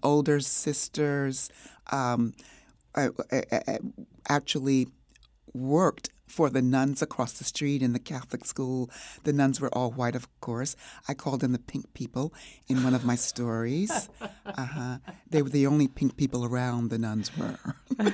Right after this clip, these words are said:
Speaker 1: That's the first line from that.
Speaker 2: Do you, do you remember at what point, you said this, it probably happened after your mother moved you to New Jersey. You look back at that segregation and think,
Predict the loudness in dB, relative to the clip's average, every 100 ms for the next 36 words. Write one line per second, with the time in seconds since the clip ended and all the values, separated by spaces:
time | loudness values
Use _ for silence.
0 | 10 10 10 8 8 6 6 8 8 10
1 | 10 8 4 2 4 4 2 -4 -8 2
2 | 8 8 8 2 -4 -14 -8 -4 2 4
3 | 6 6 6 4 4 2 4 2 2 0
4 | 0 -2 -2 0 0 0 2 0 -4 -2
5 | -2 -2 -10 _ _ -2 0 2 0 0
6 | 0 -2 -2 -2 -4 -4 -2 -2 0 -2
7 | 0 0 -2 -2 0 -2 -4 -6 -6 -8
8 | -12 -6 -2 -2 -2 -2 -2 -2 -4 -8
9 | -12 -18 -20 -20 -6 0 2 2 -2 -8
10 | _ _ -2 2 2 0 -4 -2 -2 -4
11 | -6 -6 -4 -4 -4 -2 0 0 -2 0
12 | 0 -2 -2 -4 -4 -4 -6 -6 -4 -2
13 | -4